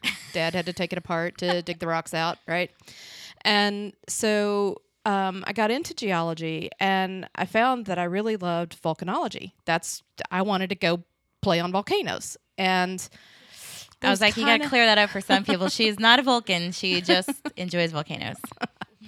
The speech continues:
Speaker 2: So, um, but th-, times were different, and women weren't really widely accepted in that field at that time.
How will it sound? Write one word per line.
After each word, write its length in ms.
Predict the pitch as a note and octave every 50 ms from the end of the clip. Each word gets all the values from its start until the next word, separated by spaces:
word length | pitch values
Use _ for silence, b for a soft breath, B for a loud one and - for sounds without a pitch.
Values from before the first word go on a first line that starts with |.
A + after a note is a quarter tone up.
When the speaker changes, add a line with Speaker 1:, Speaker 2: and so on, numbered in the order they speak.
| B G#4 G#4+ G#4+ G4+ F#4 F#4+ F4 C4+ C4
Speaker 2:
So, 760 | - - - C4 A3+ G#3+ G#3+ G#3+ G#3+ G#3+ A3 G#3+ G#3+ G#3 - - _ -
um, 540 | G#3+ G#3 G#3 G3+ G3+ G3+ G3+ G3+ G3+ G#3 - -
but 200 | F#3+ A#3 - - _ _ - _ _ _ _ _ _ _ _ _ _ _ _ _ _ _ _ _ _ - -
th-, 160 | D#4+ D4 -
times 320 | - - C4+ B3+ C4+ -
were 60 | D4 D#4+
different, 380 | C4 A#3 - - G3+ A#3+ - _ _ _ _ _ -
and 380 | G#3 G#3 G3+ G3+ G3+ G#3 G#3
women 420 | G3+ G#3+ A3+ A#3 A#3+ A#3+ A#3+ A#3+ A#3
weren't 260 | A3+ A3+ A3+ G#3+ - _ _
really 360 | - A3 A3+ A3+ G#3+ A3 A3 A3
widely 380 | G#3 G#3 G3+ G#3 G3 G#3 F#3+
accepted 600 | - - - - G3+ - - C4 C4+ C4 - - _ _ _ _ -
in 160 | A3+ A#3 A#3
that 160 | A3+ A#3 -
field 420 | - - A#3+ A#3+ B3 B3+ C4+ C4 - -
at 160 | - G#3+ G#3+ -
that 160 | A3 G#3 -
time. 360 | - A#3 A3+ A3 A3+ A3+ A3+